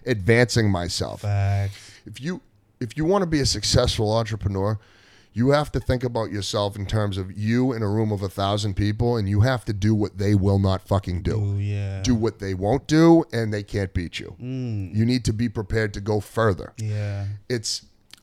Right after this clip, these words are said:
Speaker 1: like, if somebody can hold their hand on a frying pan for, like, ten seconds,
Speaker 2: Yeah, you gotta hold it more than
Speaker 1: you have to hold it on for twenty.
Speaker 2: Yep, not even eleven seconds.
Speaker 1: No.
Speaker 2: Nah.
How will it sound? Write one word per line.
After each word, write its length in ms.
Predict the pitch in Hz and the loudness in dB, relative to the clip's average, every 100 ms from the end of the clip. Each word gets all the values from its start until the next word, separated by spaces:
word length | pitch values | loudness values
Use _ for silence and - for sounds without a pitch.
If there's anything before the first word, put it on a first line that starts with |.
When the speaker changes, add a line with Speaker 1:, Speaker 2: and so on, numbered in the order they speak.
| - | -2
Speaker 1:
like, 460 | 113 101 98 - _ _ _ _ _ _ - - - | 2 2 0 -10 _ _ _ _ _ _ -18 -18 -4
if 160 | 110 - | -2 0
somebody 380 | - 160 175 160 | 0 2 2 2
can 140 | 120 | 4
hold 220 | 117 113 | 4 4
their 120 | 107 | 4
hand 240 | 98 107 104 | 4 2 2
on 80 | 92 | -2
a 40 | |
frying 420 | - 95 92 95 | -4 -2 0 -2
pan 300 | - 90 85 | -4 -8 -8
for, 120 | - | -8
like, 220 | 85 80 - | -6 -6 -4
ten 260 | - 98 95 | -2 0 0
seconds, 580 | - 92 92 120 123 104 | 0 0 0 -4 -4 -4
Speaker 2:
Yeah, 160 | 101 | -2
you 100 | 101 101 | -2 -2
gotta 180 | 104 | -2
hold 160 | 101 98 | 0 0
it 80 | 98 | -2
more 180 | 101 98 | -4 -4
than 120 | 98 | -4
Speaker 1:
you 320 | 110 147 233 | 6 10 10
have 320 | 170 160 151 - | 8 2 0 0
to 80 | |
hold 300 | 110 135 131 120 | 0 0 0 2
it 60 | |
on 240 | 113 107 98 | 4 4 2
for 100 | 95 | -4
twenty. 400 | - 87 - - | -6 -10 -10 -6
Speaker 2:
Yep, 260 | 113 110 113 | -2 0 0
not 180 | 143 | 2
even 220 | 151 139 120 | 4 4 0
eleven 340 | 123 127 117 | 0 0 0
seconds. 500 | 101 101 120 95 - | -2 2 2 2 0
Speaker 1:
No. 200 | 113 104 | -2 -2
Speaker 2:
Nah. 160 | 90 | -2